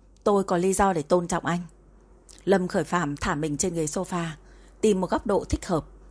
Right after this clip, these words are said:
cầm lấy điều khiển nhỏ xinh trên bàn uống trà. Ấn nhẹ một cái, ngay lập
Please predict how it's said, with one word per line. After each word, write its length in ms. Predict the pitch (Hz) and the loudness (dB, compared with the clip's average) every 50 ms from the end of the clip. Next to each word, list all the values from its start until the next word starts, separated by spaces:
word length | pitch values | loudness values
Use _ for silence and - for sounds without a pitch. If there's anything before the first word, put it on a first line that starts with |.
| - - | -6 0
cầm 200 | - 208 180 170 | 0 2 2 2
lấy 420 | 170 165 156 156 175 330 415 453 - - | 2 0 2 2 0 0 -2 -4 -4 0
điều 160 | 190 202 175 | 2 2 2
khiển 260 | 175 - 202 165 139 | 4 2 0 0 0
nhỏ 160 | 151 151 143 143 | -2 -2 -2 0
xinh 260 | - 196 190 185 175 | -2 -2 -2 -2 -2
trên 180 | - 196 175 | -2 -2 0
bàn 200 | 170 170 156 135 | 0 0 0 0
uống 220 | - - 147 139 151 | 0 -2 -2 -2 -2
trà. 320 | - 196 180 147 127 127 - - - - - - _ _ - - - - - - | -2 -2 -4 -4 -6 -8 -12 -18 -20 -20 -20 -20 _ _ -20 -20 -20 -16 0 2
Ấn 260 | 175 175 170 190 226 | 4 4 4 2 2
nhẹ 140 | 254 240 - | 0 0 0
một 200 | 170 165 156 160 | -2 -2 -4 -2
cái, 280 | - 147 143 147 214 339 - - - - - - - - | -2 -4 -2 -2 -4 -6 -8 -14 -20 -20 -20 -20 -12 -4
ngay 180 | 180 208 208 | 0 0 2
lập 120 | 196 175 | 2 0